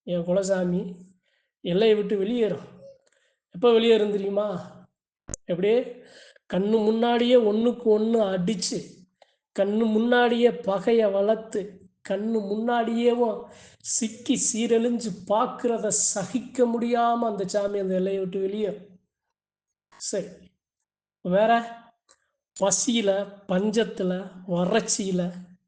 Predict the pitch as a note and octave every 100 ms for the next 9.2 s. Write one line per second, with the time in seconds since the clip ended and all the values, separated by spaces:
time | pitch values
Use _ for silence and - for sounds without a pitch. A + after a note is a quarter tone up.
0 | _ _ _ _ _ - - G3+ F3+ F#3+
1 | A3 G#3+ F#3+ B3 - - - _ _ _
2 | _ - - F#3+ A3 A#3 B3+ C4+ C4 A3+
3 | A#3 A3+ A#3+ G#3+ F3+ - - _ _ _
4 | _ - F3 F3+ A3 A3 G#3+ G3+ G#3 F#3
5 | G3+ A#3+ - - _ _ _ _ F3+ G3
6 | G3+ F#3 F#3 G3+ A#3+ C#4 - B3 A3 G#3+
7 | F#3 F3 - - _ _ _ G3+ F3+ G3+
8 | G3 F#3 F3 F3+ G3+ A#3 G#3 F3+ A3 A#3
9 | A3